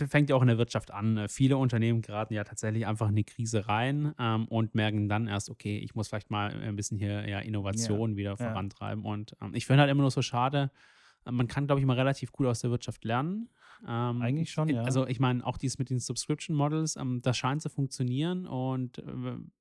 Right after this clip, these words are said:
Speaker 1: ja, also dass es Krisen gibt und dass man dann erst eine Innovation startet,
Speaker 2: Ja.
Speaker 1: das sieht man auch in der Wirtschaft. Dann finde ich's immer so ein bisschen so schade, warum man's nicht im, äh, ja, in der Freizeit oder jetzt eben im Tennisverein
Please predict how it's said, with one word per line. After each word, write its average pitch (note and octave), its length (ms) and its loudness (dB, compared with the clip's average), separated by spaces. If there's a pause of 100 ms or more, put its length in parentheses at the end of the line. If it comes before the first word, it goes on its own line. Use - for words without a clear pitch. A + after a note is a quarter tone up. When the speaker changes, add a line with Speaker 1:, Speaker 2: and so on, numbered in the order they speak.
(120)
Speaker 1:
ja, B2 280 -2 (100)
also A#2+ 380 -4
dass B2 160 0
es - 80 -4
Krisen B2+ 380 -4
gibt - 200 -4
und B2 140 0
dass A#2 160 0
man A2+ 80 -2
dann A#2 160 -2
erst C3+ 160 -4
eine - 60 -6
Innovation A#2 480 -2
startet, C#3 500 -4 (240)
Speaker 2:
Ja. A#2+ 220 0
Speaker 1:
das B2+ 140 -6
sieht C3 180 -4
man A#2+ 80 2
auch C3 240 2
in E3 60 2
der D#3 120 0
Wirtschaft. D3+ 420 -4
Dann B2+ 200 -6
finde B2+ 160 -2
ich's A#2+ 100 -6
immer B2+ 160 0
so B2 60 0
ein A#2+ 40 -6
bisschen B2 200 -4
so A#2+ 100 -2
schade, A#2+ 400 0
warum A2 180 -2
man's A2+ 160 -4
nicht A#2 220 -8
im, A2 340 -4 (420)
äh, - 80 -8
ja, F#2+ 200 -8 (140)
in - 160 -2
der G2+ 100 2
Freizeit D#3+ 720 2 (160)
oder G#2 240 -6
jetzt A2+ 240 -8
eben A2 160 -6
im G#2+ 100 -4
Tennisverein A#2+ 640 -4